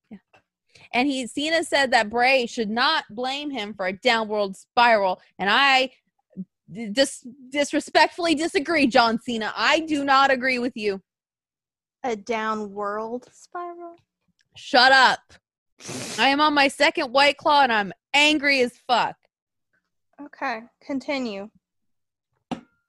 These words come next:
Speaker 1: Anyway. So, uh, yes, Cena says that, uh, just because Bray lost, he shouldn't have had his downward spiral.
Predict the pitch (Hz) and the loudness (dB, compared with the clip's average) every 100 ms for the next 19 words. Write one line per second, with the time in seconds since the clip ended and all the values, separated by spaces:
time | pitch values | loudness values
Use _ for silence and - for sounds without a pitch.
0 | _ _ _ _ _ - 330 285 202 135 | _ _ _ _ _ -2 0 0 -4 -8
1 | - _ _ _ _ _ _ _ _ _ | -10 _ _ _ _ _ _ _ _ _
2 | _ _ _ _ _ _ _ _ _ _ | _ _ _ _ _ _ _ _ _ _
3 | _ _ _ 254 240 233 214 185 240 202 | _ _ _ 4 6 6 4 2 2 0
4 | 175 - - 302 339 330 - 233 202 190 | -2 -10 -12 -6 -4 -4 -4 -4 -4 -12
5 | - _ _ _ _ _ _ _ _ _ | -20 _ _ _ _ _ _ _ _ _
6 | _ _ _ _ _ _ _ _ - 240 | _ _ _ _ _ _ _ _ -8 -4
7 | 220 220 202 180 - _ _ 208 285 - | -2 -2 -4 -4 -10 _ _ -10 -10 -8
8 | 302 285 302 262 220 262 254 240 240 294 | -10 -8 -6 -6 -4 -2 -2 0 0 0
9 | 269 - 262 - 262 254 262 247 247 311 | -2 -6 -8 -4 -4 -4 -8 -6 -4 -2
10 | 330 262 202 226 220 214 233 226 _ 214 | -4 -10 -8 -8 -8 -8 -10 -12 _ -6
11 | 202 190 180 202 | -6 -6 -8 -8